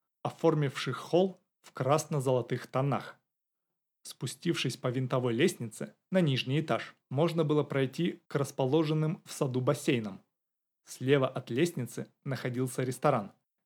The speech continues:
где гости завтракали по утрам, а справа – закрытый бассейн.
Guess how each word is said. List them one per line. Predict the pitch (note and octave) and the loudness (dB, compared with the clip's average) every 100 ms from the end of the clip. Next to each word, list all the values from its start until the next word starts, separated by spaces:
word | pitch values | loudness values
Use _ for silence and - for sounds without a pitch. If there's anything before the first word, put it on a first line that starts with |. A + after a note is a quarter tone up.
| - | -8
где | B2 B2 | -2 0
гости | C3+ E3+ - | 2 0 -2
завтракали | A#2 C3+ D#3 D#3+ D#3 D3 | 0 0 2 0 2 2
по | C#3 C#3+ | 2 2
утрам, | C#3+ - A2 G2 _ _ _ _ _ | 2 0 -2 -4 _ _ _ _ _
а | A2 | -12
справа – | - - D#3 C#3 - _ | -6 2 4 4 -2 _
закрытый | - A#2+ - A#2 A#2 | -8 -8 -6 -6 -4
бассейн. | A#2+ C3+ - A#2 F#2+ | -2 -2 -2 -4 -4